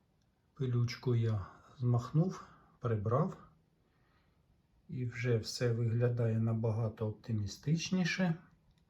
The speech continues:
Що тут хочу вам показати, зверніть увагу на ось цю плату. Ось оцю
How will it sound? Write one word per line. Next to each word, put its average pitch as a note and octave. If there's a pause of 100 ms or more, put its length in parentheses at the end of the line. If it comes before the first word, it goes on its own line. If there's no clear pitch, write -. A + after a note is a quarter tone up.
(600)
Що C3
тут B2+
хочу B2+
вам A2+
показати, A#2 (1200)
зверніть B2+
увагу A#2 (2000)
на B2
ось A#2 (160)
цю B2
плату. A#2 (1400)
Ось G3
оцю A#2+